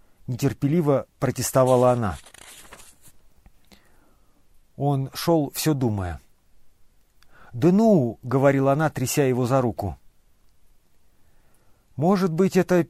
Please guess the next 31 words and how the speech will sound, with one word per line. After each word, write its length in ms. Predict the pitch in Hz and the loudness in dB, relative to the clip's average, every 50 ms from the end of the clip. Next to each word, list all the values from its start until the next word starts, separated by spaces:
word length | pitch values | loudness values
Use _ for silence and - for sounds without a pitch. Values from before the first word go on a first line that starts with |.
| - - | -6 -6
избыток 560 | 170 151 139 131 127 170 185 - 180 160 - | -4 -4 -4 0 0 0 2 2 2 -2 0
воображения? 1120 | 139 160 156 151 139 156 156 160 143 143 185 214 196 165 131 113 104 98 92 90 80 - - _ _ _ _ _ _ - - - | 2 2 2 4 4 2 2 2 2 0 2 2 2 0 0 -2 -2 -4 -4 -6 -10 -16 -20 _ _ _ _ _ _ -16 -4 -2
Ты 260 | 151 156 151 147 - - | 0 0 0 -2 -4 -8
слишком 480 | - - 143 147 135 - - - 131 123 | -8 -6 -4 -4 -4 -4 -6 -6 -4 -2
жива? 540 | 107 135 143 135 151 175 170 143 107 - - _ _ _ _ _ - _ _ _ _ _ _ _ _ | 0 0 0 2 4 4 4 2 0 -4 -10 _ _ _ _ _ -20 _ _ _ _ _ _ _ _
А 120 | - 120 127 | -4 -2 0
может 280 | 147 151 143 127 131 | 2 2 0 0 0
быть, 200 | 131 151 135 - | -2 -2 -2 -2
ты 140 | - 147 147 | -2 -2 -2
созрела 540 | - 147 139 135 123 147 143 151 139 131 127 | 2 2 0 0 0 0 0 0 0 0 0
до 160 | 120 135 131 | 0 -2 -2
той 200 | - 151 147 135 | 0 -2 -2 -2
поры?» 500 | - - 143 135 135 165 202 202 180 123 - _ _ _ _ _ _ - _ _ - _ _ | 0 0 0 0 2 0 0 -2 -2 -4 -8 _ _ _ _ _ _ -20 _ _ -20 _ _
вполголоса 680 | - - - - 143 139 131 135 139 135 131 117 - 113 | -20 -10 -4 -2 -2 -2 0 0 0 0 -2 -4 -4 -4
докончил 540 | 117 135 131 - 147 139 127 110 - 127 127 | -4 -4 -2 -2 -4 -4 -4 -6 -4 -4 -4
он 120 | 120 107 | -4 -2
почти 320 | - 123 113 - - 131 | -4 -4 -4 -4 -6 -8
про 120 | - - 117 | -6 -6 -8
себя. 440 | - - 127 117 117 107 92 - - _ _ _ _ _ _ _ _ _ _ _ _ _ _ _ - - _ _ _ - | -8 -8 -6 -4 -2 -2 -4 -4 -10 _ _ _ _ _ _ _ _ _ _ _ _ _ _ _ -20 -20 _ _ _ -10
«Говори, 340 | 120 120 123 120 151 175 208 | -6 -4 -2 0 0 0 0
пожалуйста, 520 | - - 160 135 156 175 156 139 - 156 | 0 0 0 2 2 2 2 0 -2 -6
вслух, 320 | - - - 208 190 - 160 | -6 -4 -4 -2 0 0 0
Андрей. 440 | 143 131 110 113 110 98 90 80 - _ _ - - _ _ - | -2 -2 -2 -4 -4 -4 -6 -8 -14 _ _ -20 -20 _ _ -6
Терпеть 400 | - 165 165 - - 208 185 - | -2 -2 -2 0 0 0 0 0
не 80 | 147 139 | -2 -2
могу, 300 | 143 143 143 131 175 165 | -2 -2 0 0 -2 0
когда 340 | - 143 139 135 147 143 - | 0 -2 -2 0 -2 -2 -2
ты 100 | - 123 | -2 0
ворчишь 380 | 135 139 127 - - 131 - | 0 -2 -2 -4 -8 -8 -6
про 100 | - 135 | -8 -8
себя», 440 | 123 - - 143 127 107 90 73 | -6 -6 -4 -2 -2 -2 -2 -4